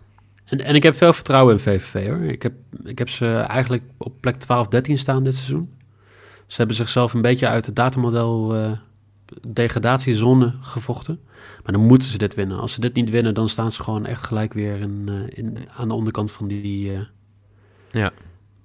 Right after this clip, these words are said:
Speaker 1: van die zones, van de, van de
Speaker 2: Dus, eh,
Speaker 1: tabel.
Speaker 2: dus voor de mensen die zich afvragen, wat zijn de bets nou? Michael, zijn lok is Vitesse to win. Zijn maybe is V V V to win. En zijn risk is Pek Zwolle to win. Eh, mijn bets, mijn lok is over tweeënhalf goal bij R K C tegen pek.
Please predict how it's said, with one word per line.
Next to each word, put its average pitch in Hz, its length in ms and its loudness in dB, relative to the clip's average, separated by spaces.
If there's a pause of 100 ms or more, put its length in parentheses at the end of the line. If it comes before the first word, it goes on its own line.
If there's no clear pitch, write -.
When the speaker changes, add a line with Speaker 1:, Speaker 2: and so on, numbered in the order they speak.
(160)
Speaker 1:
van - 80 -20
die 107 120 -2
zones, 123 480 -4
van 107 200 -6
de, 98 220 -4
van 104 200 -4
de 95 60 -2
Speaker 2:
Dus, 110 220 0
eh, - 100 0
Speaker 1:
tabel. 131 220 4 (800)
Speaker 2:
dus 110 220 -2
voor - 100 -4
de 104 60 0
mensen 104 240 0
die 98 100 -2
zich 98 140 -4
afvragen, 90 340 -2
wat 95 120 -6
zijn 98 120 0
de 92 80 0
bets 123 220 -4
nou? 117 200 0
Michael, 143 600 4
zijn 135 180 2
lok 120 240 2
is 101 140 -8
Vitesse - 400 -4
to 113 120 -6
win. 87 360 -2 (220)
Zijn - 200 2
maybe 160 320 6
is - 200 -2
V - 80 -12
V 185 200 4
V 190 140 4
to 123 120 -6
win. 117 280 2 (300)
En 151 120 -4
zijn 160 140 4
risk - 280 -2
is 117 220 -2
Pek - 160 -2
Zwolle 185 240 6
to 113 120 -2
win. 101 240 2 (600)
Eh, 101 440 0
mijn 87 260 -2
bets, 101 260 -4
mijn 95 420 -2
lok 123 260 2
is - 340 -8
over 110 200 -2
tweeënhalf 104 360 -4
goal 95 140 -6
bij 92 200 -6
R 95 40 -2
K - 40 -20
C 90 180 -6
tegen - 200 -10
pek. 185 320 -4